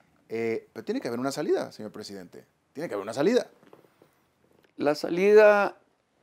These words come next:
Speaker 2: requiere de,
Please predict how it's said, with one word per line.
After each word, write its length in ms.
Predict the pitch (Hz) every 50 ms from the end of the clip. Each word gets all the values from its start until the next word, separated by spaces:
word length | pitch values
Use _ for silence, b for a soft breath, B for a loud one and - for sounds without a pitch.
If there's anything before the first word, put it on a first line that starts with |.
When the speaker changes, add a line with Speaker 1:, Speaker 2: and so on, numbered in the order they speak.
| _ _ _ _ -
Speaker 2:
requiere 920 | 127 120 143 160 151 - - 170 180 185 196 190 190 190 196 185 - - _ _ _ _ _
de, 800 | _ - 123 113 127 123 123 123 123 120 117 113 113 107 104 107